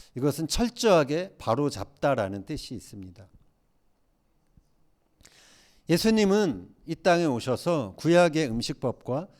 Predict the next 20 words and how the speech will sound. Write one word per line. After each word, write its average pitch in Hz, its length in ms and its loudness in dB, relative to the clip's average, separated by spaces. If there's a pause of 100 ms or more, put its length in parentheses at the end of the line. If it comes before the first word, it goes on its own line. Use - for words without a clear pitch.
(160)
제사를 120 640 -4 (420)
바로 113 460 -4
잡으신 120 460 -6
것입니다. 98 560 -14 (1300)
예수님이 208 480 4
오심으로 143 840 0
음식법은 131 840 0 (380)
이제 147 480 0 (300)
기한이 147 680 0
만료가 123 440 -2
된 123 160 -8
것입니다. 98 500 -14 (2500)
예수님 208 460 4
자신이 156 640 2
우리의 143 640 4
정결을 135 600 2
위한 110 420 -4
제물이 180 420 0
되셨기 113 400 -6
때문입니다. 135 720 -6